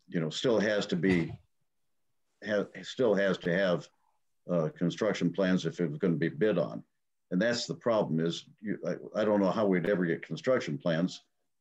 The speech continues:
from an outfit that doesn't want to do design, anything but design build. So, uh, because they're, they're,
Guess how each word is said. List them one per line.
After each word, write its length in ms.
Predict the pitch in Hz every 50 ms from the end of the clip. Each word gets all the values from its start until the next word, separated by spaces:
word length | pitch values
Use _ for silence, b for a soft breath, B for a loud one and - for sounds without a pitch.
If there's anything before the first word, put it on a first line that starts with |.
| _ _ _ -
from 160 | - 85 90
an 40 | 95
outfit 300 | 104 107 95 - 90 78
that 140 | 90 85 85
doesn't 280 | 95 98 92 - -
want 220 | - 90 98 98 90
to 180 | 85 80 78 78 - _ _ _ _ _ _ _ _ _ _ _ _ _ _ _ _ _ _ _ _ - 80
do 240 | 110 127 131 120
design, 540 | 90 78 90 85 - 90 82 80 78 78 - - _ - - - -
anything 320 | 95 95 87 95 90 82
but 240 | 76 95 107 - -
design 400 | 87 82 78 80 80 80 76 71
build. 320 | - 85 76 55 62 - - _ _ _ _ _ _ _ _ _
So, 400 | - - - 95 90 87 - - - _ _ _ _ _ _ _ - 85
uh, 260 | 85 82 80 78 76 73 - - _ _ _ _ _ _ _ _ _ _ _ _ _ -
because 240 | 92 - 98 82
they're, 220 | 156 - - 69 87 92
they're, 320 | 76 107 110 107 92 -